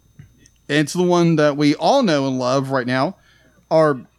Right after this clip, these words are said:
at least if you're a big Akira fan and you love anime and, or just love animation in general, uh, Funimation released a, re-released an is-, issue, uh, December twenty-second, two thousand twenty,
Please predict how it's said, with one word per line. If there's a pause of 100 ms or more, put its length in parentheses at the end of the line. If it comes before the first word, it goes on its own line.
at
least
if
you're
a
big
Akira
fan
and
you
love
anime
and, (280)
or
just
love
animation
in
general, (500)
uh, (120)
Funimation
released
a, (380)
re-released
an
is-,
issue, (420)
uh, (1040)
December
twenty-second,
two
thousand
twenty,